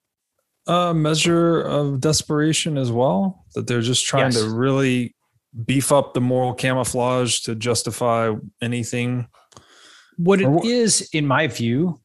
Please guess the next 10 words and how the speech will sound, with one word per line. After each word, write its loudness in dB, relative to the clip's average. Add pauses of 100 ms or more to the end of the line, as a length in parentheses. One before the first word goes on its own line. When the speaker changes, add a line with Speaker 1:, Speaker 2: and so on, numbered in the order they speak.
(140)
Speaker 1:
Hmm. -6
Speaker 2:
is, -2
um, 0 (1160)
so 2
here's 4
a -2
few, -2
like, -2
kind -2
of -6